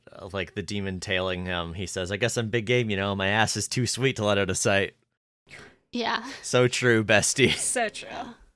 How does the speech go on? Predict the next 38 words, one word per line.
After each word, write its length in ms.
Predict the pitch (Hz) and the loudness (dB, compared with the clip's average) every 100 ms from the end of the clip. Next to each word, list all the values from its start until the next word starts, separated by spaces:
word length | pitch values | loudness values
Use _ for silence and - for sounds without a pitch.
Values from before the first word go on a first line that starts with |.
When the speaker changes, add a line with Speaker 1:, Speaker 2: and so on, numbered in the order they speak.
| _ _ _ _ | _ _ _ _
Speaker 2:
Oh, 120 | 254 | 0
I 80 | 202 | 2
skipped 280 | 233 - - | 0 -4 -8
this. 220 | 220 226 | -8 -6
Um, 200 | 214 220 - | -6 -6 -6
earlier 380 | 247 240 220 | -4 -4 -6
in 140 | 214 208 | -6 -8
the 60 | |
conversation, 840 | 214 - 233 - 208 - - - 220 _ - - - - _ _ | -10 -12 -10 -8 -6 -6 -8 -10 -14 _ -18 -14 -14 -16 _ _
um, 220 | - - 214 | -16 -14 -14
before 340 | 226 220 208 | -10 -8 -6
they 160 | 214 - | -6 -8
start 300 | - - - | -6 -6 -6
fighting 280 | - - - | -8 -8 -10
about 240 | 80 - | -12 -10
Dad, 380 | - - - - - - _ | -6 -6 -6 -10 -18 -20 _
um, 360 | - 196 196 214 | -16 -12 -12 -10
Dean 240 | 220 233 226 | -6 -4 -4
sa-, 300 | - 226 - | -4 -4 -2
Sam 260 | 247 240 | 0 0
says, 340 | 233 220 220 220 | 0 -4 -4 -4
"Dean, 180 | 240 | -4
look, 160 | 233 220 | -4 -4
I 60 | 220 | -4
wanna 240 | 214 220 | -2 -4
believe 280 | 214 214 214 | -4 -6 -6
this, 160 | 208 214 | -6 -6
I 60 | |
really 280 | 214 214 214 | -6 -8 -8
do." 280 | 220 214 208 | -4 -4 -4
And 140 | 208 | -6
Dean 160 | 214 220 | -8 -8
says, 200 | 220 214 | -6 -4
"Then 140 | 226 | -4
believe 300 | 220 220 220 | -4 -6 -8
it," 160 | - - | -8 -10
which, 280 | - - - - - - - - _ | -10 -6 -6 -8 -20 -20 -20 -20 _
Speaker 1:
Mm. 60 | _ | _